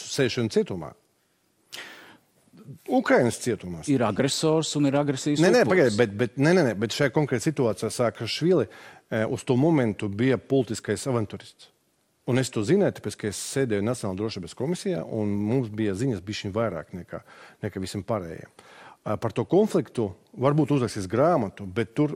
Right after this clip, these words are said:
Speaker 1: uz to momentu bija ļoti, ļoti interesanta situācija. Un es atceros, es nevaru būt, nevaru stāstīt, bet, eh, jūs pajautājat Sāba direktoram Kamaldi, eh, Kažociņam, ja, ka kāda viņam bija ziņojums, eh, par šo, šo situāciju. Bet, eh, vēlāk bija pierādīts, ka Saakašvili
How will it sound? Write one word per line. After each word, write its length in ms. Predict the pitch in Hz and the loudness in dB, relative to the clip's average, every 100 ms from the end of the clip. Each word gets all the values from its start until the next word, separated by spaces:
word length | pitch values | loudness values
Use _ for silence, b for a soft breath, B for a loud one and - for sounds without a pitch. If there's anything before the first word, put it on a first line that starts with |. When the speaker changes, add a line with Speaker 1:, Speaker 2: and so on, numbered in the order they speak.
| - | -6
Speaker 1:
uz 100 | - | -2
to 140 | 143 | 2
momentu 540 | 113 139 180 98 - - | 4 4 4 2 -4 -10
bija 300 | 98 113 107 | -4 0 0
ļoti, 420 | 123 156 170 110 | 2 2 2 -2
ļoti 320 | 98 135 143 | 0 0 2
interesanta 480 | 117 131 - 95 82 | -2 -4 -6 -8 -8
situācija. 540 | - 127 98 95 - - | -10 -8 -8 -10 -12 -6
Un 220 | 107 107 | -6 -4
es 120 | 127 143 | -4 -4
atceros, 320 | 117 110 101 - B B B B | -4 -4 -6 -10 B B B B
es 100 | 107 | -4
nevaru 220 | 131 107 98 | 0 0 -2
būt, 80 | 98 101 | -6 -6
nevaru 240 | 104 104 | -4 -4
stāstīt, 400 | - 160 196 139 | -2 0 0 0
bet, 320 | 87 101 - - | -2 -4 -6 -6
eh, 220 | 101 98 98 | -6 -6 -6
jūs 140 | 120 | -4
pajautājat 460 | 156 120 104 104 92 - B B B | 0 0 0 -2 -4 -8 B B B
Sāba 320 | - 131 107 | 0 2 2
direktoram 460 | 101 127 107 107 101 | 0 0 0 -4 -2
Kamaldi, 400 | 139 127 92 82 | 0 0 0 -6
eh, 560 | - 101 107 104 104 92 | -8 -2 0 2 0 -2
Kažociņam, 580 | - 147 104 - 80 80 92 | 0 0 0 -4 -10 -14 -8
ja, 180 | 101 127 | -8 -8
ka 160 | - | -10
kāda 240 | - 113 98 | -4 -2 0
viņam 180 | 101 95 | -2 -2
bija 120 | 98 | -2
ziņojums, 540 | 98 98 80 80 - - | -2 -4 -4 -10 -14 -14
eh, 140 | 90 | -14
par 160 | - 90 | -12 -14
šo, 220 | - 101 | -12 -12
šo 140 | - 92 | -10 -8
situāciju. 480 | 107 - - - - B B - | -8 -8 -12 -14 -20 B B -2
Bet, 260 | 117 - | -2 -2
eh, 220 | - 135 104 - 123 | -2 -2 -2 -4 2
vēlāk 520 | 143 220 117 147 - | 4 6 4 2 -2
bija 160 | 117 117 | 0 0
pierādīts, 640 | - 147 110 92 95 - | 2 0 0 -2 -8 -12
ka 120 | - 101 | -8 -6
Saakašvili 800 | - 113 104 113 - 190 208 113 | 0 0 0 -2 -2 0 0 -2